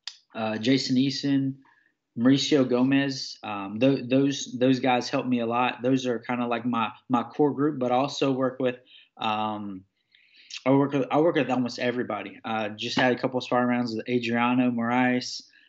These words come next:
Um, Kyoji's taking some time off right now, but usually Kyoji's in there. Um, Pedro's about to come back.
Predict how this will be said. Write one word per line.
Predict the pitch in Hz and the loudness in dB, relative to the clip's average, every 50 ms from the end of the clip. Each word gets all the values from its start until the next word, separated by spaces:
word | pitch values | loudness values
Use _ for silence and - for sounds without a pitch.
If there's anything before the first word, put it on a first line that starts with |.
| _ _ _ - - | _ _ _ -8 -4
Um, | 110 107 107 107 107 104 104 104 101 101 101 - - _ - | -2 -2 0 0 -2 -2 -4 -4 -6 -6 -8 -10 -14 _ -4
Kyoji's | - 151 139 139 143 143 139 135 139 131 - | 2 4 6 6 6 6 4 2 0 0 0
taking | - 135 127 120 117 | 0 0 0 0 -2
some | 113 - - 113 | -4 -4 -6 -8
time | 110 - 117 113 117 | -4 -4 -4 -2 -2
off | 113 113 110 - | -2 -4 -4 -4
right | 117 113 110 | -4 -4 -2
now, | 113 113 113 113 113 | -2 -2 -2 -2 -2
but | 107 107 104 - 113 | -2 -4 -6 -4 0
usually | 123 135 139 139 131 127 131 127 123 | 2 4 4 4 4 2 2 2 2
Kyoji's | 123 - - 123 120 123 127 127 123 127 127 123 117 | 0 0 0 2 4 4 4 4 2 0 -4 -4 -2
in | 120 120 123 | -2 0 2
there. | 123 123 123 123 123 120 120 120 - - - - _ _ _ - | 2 4 4 4 2 0 -2 -6 -16 -20 -20 -20 _ _ _ -6
Um, | - 107 107 107 107 107 104 104 101 101 101 95 92 - - - - - - - - - - - - | -4 -2 0 0 0 0 0 -2 -2 -4 -6 -8 -12 -14 -20 -20 -20 -20 -20 -20 -18 -18 -16 -10 -2
Pedro's | - 151 147 139 139 147 139 135 131 | 2 2 2 4 4 4 2 2 2
about | 135 131 123 127 | 2 0 0 0
to | 127 | -4
come | 127 - 131 123 | -4 -2 -2 0
back. | 120 123 123 123 123 123 | 0 0 0 0 -2 -2